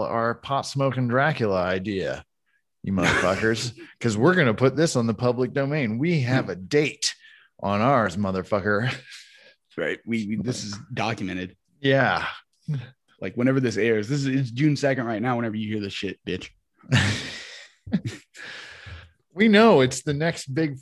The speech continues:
Speaker 1: fucking, uh, franchise.
Speaker 2: <laughs>
Speaker 1: Pothead Dracula.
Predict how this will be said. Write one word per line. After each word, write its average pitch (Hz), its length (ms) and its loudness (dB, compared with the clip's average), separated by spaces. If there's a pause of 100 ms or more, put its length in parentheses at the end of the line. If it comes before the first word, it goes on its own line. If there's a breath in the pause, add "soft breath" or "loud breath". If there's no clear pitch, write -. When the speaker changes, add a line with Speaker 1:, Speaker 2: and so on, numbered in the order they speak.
(160)
Speaker 1:
fucking, 123 420 2
uh, 110 220 2
franchise. 104 880 0
Speaker 2:
<laughs> - 1700 -6
Speaker 1:
Pothead 127 420 4
Dracula. 107 800 2